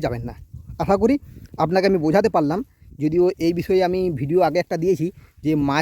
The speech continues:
ছাগল না খাসি ছাগল কোনটা বেশি লাভজনক, তবে আমার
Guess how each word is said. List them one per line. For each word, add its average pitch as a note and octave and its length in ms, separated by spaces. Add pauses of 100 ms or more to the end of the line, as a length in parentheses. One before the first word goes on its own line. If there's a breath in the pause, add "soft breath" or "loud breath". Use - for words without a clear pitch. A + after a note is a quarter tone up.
ছাগল F3 280 (120)
না F3 80 (640)
খাসি C#3+ 280
ছাগল E3 200 (120)
কোনটা E3+ 280
বেশি F3 180
লাভজনক, C#3+ 320 (360 loud breath)
তবে E3+ 160 (300)
আমার B3 180